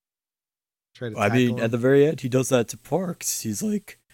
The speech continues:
Speaker 2: "Oh, I can't possibly be the Nightman, 'cause here we are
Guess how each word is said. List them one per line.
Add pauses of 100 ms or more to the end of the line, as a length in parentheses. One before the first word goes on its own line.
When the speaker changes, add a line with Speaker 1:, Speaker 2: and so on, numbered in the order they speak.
(360)
Speaker 2:
"Oh,
I
can't
possibly
be
the
Nightman,
'cause
here
we
are